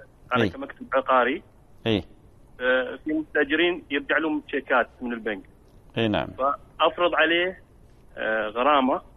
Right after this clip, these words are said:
Speaker 1: خمسمية درهم مثلًا.
Speaker 2: نعم.
Speaker 1: آه، علمًا إني آخذ أنا كمكتب عقاري، آخذ أتعابي أنا من المالك نفسه.
Speaker 2: نعم.
Speaker 1: من إدارة العقار.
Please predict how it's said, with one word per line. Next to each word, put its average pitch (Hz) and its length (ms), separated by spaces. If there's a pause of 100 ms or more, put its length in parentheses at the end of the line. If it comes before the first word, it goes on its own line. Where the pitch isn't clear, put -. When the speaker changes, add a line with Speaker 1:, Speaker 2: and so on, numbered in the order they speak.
(840)
Speaker 1:
خمسمية 147 400
درهم 110 360
مثلًا. 98 260 (560)
Speaker 2:
نعم. 95 320 (680)
Speaker 1:
آه، 113 120
علمًا 151 440 (220)
إني 135 380
آخذ 160 400
أنا 147 340
كمكتب 139 600
عقاري، 127 460 (520)
آخذ 156 220 (140)
أتعابي 151 360
أنا 151 220
من 143 280
المالك 135 560
نفسه. 123 340 (1200)
Speaker 2:
نعم. 98 260
Speaker 1:
من 80 60
إدارة 135 400
العقار. 117 400